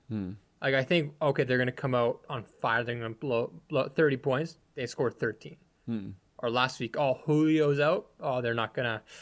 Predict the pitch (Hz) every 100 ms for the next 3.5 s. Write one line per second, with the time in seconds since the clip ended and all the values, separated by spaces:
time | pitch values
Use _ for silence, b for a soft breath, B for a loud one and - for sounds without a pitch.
0 | B B - 139 123 135 123 139 _ _
1 | _ _ 143 127 117 120 113 - _ 147
2 | 131 120 110 - 110 107 - - - -
3 | 143 147 156 170 160